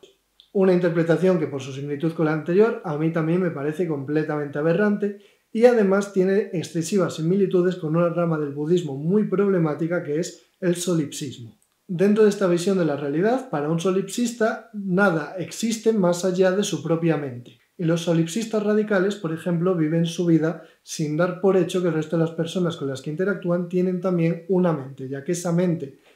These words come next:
de las otras personas es algo no experimentable. El típico problema de que yo sé que pienso y que percibo colores y demás,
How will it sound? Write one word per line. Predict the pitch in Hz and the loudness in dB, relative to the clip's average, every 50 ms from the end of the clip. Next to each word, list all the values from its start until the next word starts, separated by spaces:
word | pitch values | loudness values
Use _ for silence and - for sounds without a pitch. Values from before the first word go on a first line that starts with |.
| _ _ _ | _ _ _
de | 170 156 | -2 -2
las | 147 147 143 - | -2 -2 -2 -4
otras | 180 170 196 196 190 | -4 -4 -4 -4 -2
personas | - 214 208 208 - 202 175 180 196 190 - - _ | -2 -4 -4 -2 -2 0 0 0 -2 -4 -6 -10 _
es | - 180 175 - | -6 -6 -4 0
algo | 180 165 165 156 180 190 | 0 0 0 0 0 0
no | 180 160 151 151 | 0 0 0 -2
experimentable. | 147 147 - - 139 139 139 143 143 156 202 196 175 139 135 - - _ _ _ _ _ _ _ _ _ _ _ _ _ _ _ _ _ _ _ _ | -4 -6 -6 -8 -6 -6 -6 -6 -6 -2 -2 -2 -2 -2 -6 -10 -16 _ _ _ _ _ _ _ _ _ _ _ _ _ _ _ _ _ _ _ _
El | 190 160 - | -2 0 0
típico | - 175 165 185 165 165 170 165 | 0 0 2 2 4 4 2 2
problema | 170 160 165 180 208 202 175 151 | 4 4 4 6 4 4 2 0
de | 139 131 | -4 -8
que | - 143 | -10 -8
yo | 135 151 160 | -4 -4 -4
sé | 156 - 170 | -4 -4 -6
que | - 170 147 | -6 -6 -6
pienso | - - 196 196 208 202 175 - - 131 123 123 - | -4 0 2 2 2 2 0 -4 -8 -10 -12 -12 -10
y | 165 147 | -8 -8
que | 143 143 | -6 -6
percibo | 131 151 139 - 170 156 165 160 | -6 -8 -6 -4 -2 -2 -2 0
colores | 160 160 160 190 202 175 147 - - | 0 0 2 2 2 0 -2 -6 -10
y | 139 | -10
demás, | 135 139 151 180 196 202 208 208 - | -8 -4 0 0 0 0 -2 -4 -10